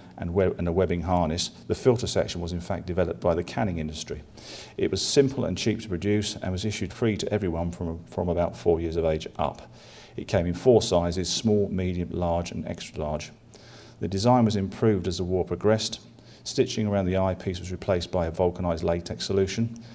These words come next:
This helped to improve the gas-tight seal. Later versions had, a, had the size molded into an improved facepiece.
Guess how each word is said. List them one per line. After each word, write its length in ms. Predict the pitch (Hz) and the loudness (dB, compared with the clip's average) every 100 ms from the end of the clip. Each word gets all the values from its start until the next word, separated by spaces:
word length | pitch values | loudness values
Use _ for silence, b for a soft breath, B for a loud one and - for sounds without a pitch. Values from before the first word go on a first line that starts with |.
| B | B
This 180 | 104 - | -2 2
helped 640 | 95 - - - - - | 0 0 -10 -12 -10 -6
to 120 | - | -2
improve 420 | 87 85 107 92 90 | -2 0 2 2 2
the 80 | |
gas-tight 500 | 87 87 - - 82 | -4 -4 -4 -4 -4
seal. 420 | - 101 113 120 - B B B B B | 0 4 4 4 -4 B B B B B
Later 260 | 123 120 104 | 2 4 2
versions 480 | 104 92 101 90 | 4 4 0 -4
had, 200 | - 98 | -2 0
a, 100 | 92 87 - | 2 0 -4
had 200 | 104 92 | -4 -6
the 60 | - | -4
size 380 | - 113 98 87 | 0 4 4 2
molded 380 | 95 95 92 90 | 4 4 4 -2
into 580 | 90 82 92 87 85 - 92 | -2 -2 -2 -2 -4 -6 -2
an 120 | 87 | 0
improved 440 | 85 - 95 82 | 0 -2 -2 -2
facepiece. 720 | - 104 90 - - 71 - | -4 -2 -2 -6 -8 -8 -8